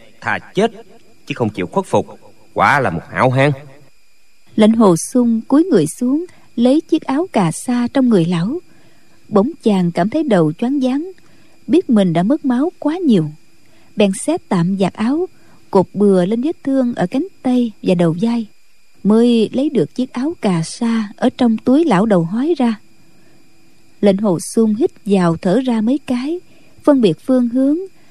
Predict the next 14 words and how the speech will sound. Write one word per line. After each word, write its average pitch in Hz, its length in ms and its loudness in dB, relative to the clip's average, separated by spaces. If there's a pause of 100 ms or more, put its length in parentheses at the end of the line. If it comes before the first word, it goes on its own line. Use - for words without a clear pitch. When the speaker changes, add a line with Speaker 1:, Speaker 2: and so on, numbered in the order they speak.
(140)
Speaker 2:
rồi 185 460 2
đi 247 140 0
về 196 160 -2
hướng 220 300 -4
ngôi 254 160 2
nhà 196 220 -2 (120)
cũ 165 440 -2
ngõ 165 140 2
Hướng 269 320 0
Dương 233 320 2 (220)
của 254 120 0
Lâm 254 220 0
Bình 175 240 0
Chi. 202 240 0